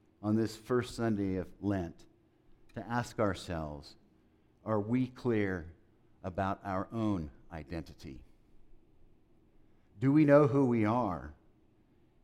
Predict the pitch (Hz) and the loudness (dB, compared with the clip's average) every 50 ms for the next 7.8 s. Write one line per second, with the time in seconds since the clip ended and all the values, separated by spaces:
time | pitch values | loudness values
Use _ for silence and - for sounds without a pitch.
0 | _ _ - 104 104 113 123 139 139 - - - 117 107 - - - 156 147 143 | _ _ -6 -4 -2 2 2 2 2 0 -4 -8 -8 -8 -8 -8 -8 -4 -2 -2
1 | 131 107 92 - - 117 131 123 120 113 107 98 92 - - - 147 135 107 85 | 0 0 -2 -2 -6 -8 -8 -6 -6 -4 -6 -6 -6 -8 -8 -6 -4 -4 -4 -6
2 | 73 - - - 69 58 50 - - - - - _ _ _ _ _ _ _ _ | -8 -10 -12 -16 -16 -16 -18 -20 -20 -20 -20 -20 _ _ _ _ _ _ _ _
3 | _ _ _ _ _ _ _ _ _ _ _ _ _ _ _ - 131 147 160 165 | _ _ _ _ _ _ _ _ _ _ _ _ _ _ _ 2 4 6 6 4
4 | 135 139 117 - 113 110 - - 113 127 131 - - 104 92 - - 92 87 87 | 4 0 -2 -2 -2 -2 -2 0 0 0 0 -2 -4 -8 -8 -4 -4 -2 -2 -2
5 | 85 78 - - - - - - - 110 101 104 123 139 135 - 107 87 82 76 | -4 -6 -8 -10 -10 -14 -20 -10 -4 -2 2 4 4 4 4 2 -2 -4 -2 -4
6 | 67 - - - - - - - - - - - - - - 90 - 104 104 104 | -6 -10 -14 -20 -20 -20 -20 -20 -20 -20 -20 -20 -20 -18 -16 -12 -6 -4 -2 -2
7 | 104 101 101 95 - - 127 135 120 101 82 - - 71 - - | -2 -2 -4 -6 -6 -4 -4 -2 -2 -2 -4 -8 -12 -16 -18 -20